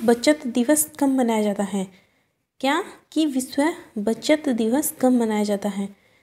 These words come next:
तो वो मनाया जाता है इकतीस अक्टूबर को। कब मनाया जाता है? इकतीस अक्टूबर को जो है विश्व बचत दिवस मनाया जाता है। नेक्स्ट क्वेश्चन है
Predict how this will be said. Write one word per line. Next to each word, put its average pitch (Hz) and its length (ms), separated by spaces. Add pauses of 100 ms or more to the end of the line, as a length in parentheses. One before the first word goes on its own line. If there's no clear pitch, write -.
(200)
तो 247 80
वो 262 160
मनाया 247 360
जाता 226 260
है 247 300
इकतीस 254 600
अक्टूबर 220 520
को। 202 160 (340)
कब 214 200
मनाया 240 220
जाता 240 220
है? 302 180 (440)
इकतीस 302 580
अक्टूबर 247 420
को 302 140
जो 233 260
है 254 120
विश्व 233 340
बचत 226 380
दिवस 214 400
मनाया 214 360 (560)
जाता 214 300
है। 190 220 (360)
नेक्स्ट 214 400
क्वेश्चन 285 360
है 262 280